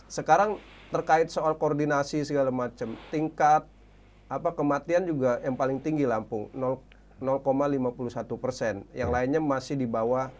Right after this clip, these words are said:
Speaker 1: nol koma lima persen,
Speaker 2: Hmm.
Speaker 1: Prof, gitu loh. Nah, apakah memang secara fasilitas medis, apa namanya, untuk teman-teman tenaga kesehatan, dokter yang berjuang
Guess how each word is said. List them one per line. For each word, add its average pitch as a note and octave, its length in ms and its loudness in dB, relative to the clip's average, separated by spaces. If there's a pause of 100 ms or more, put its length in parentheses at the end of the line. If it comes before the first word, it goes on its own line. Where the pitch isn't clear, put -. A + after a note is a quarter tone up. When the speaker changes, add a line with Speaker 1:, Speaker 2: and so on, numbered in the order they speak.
(320)
Speaker 1:
nol B2 240 -2
koma A#2 320 -2
lima A#2+ 320 -4
persen, G#2 560 -4
Speaker 2:
Hmm. - 100 -8
Speaker 1:
Prof, G2+ 300 -6
gitu G#2+ 320 -12
loh. - 20 -20 (300)
Nah, C3+ 160 -2
apakah G#3 320 2
memang F#3 400 2
secara E3 480 0
fasilitas D#3+ 640 -4
medis, D3+ 720 0 (480)
apa C#3+ 320 -2
namanya, D3 720 0
untuk D3 400 -4
teman-teman D3 960 -2 (400)
tenaga C#3+ 400 0
kesehatan, C#3+ 640 2
dokter C#3 400 -2
yang C#3 160 0
berjuang C#3 800 2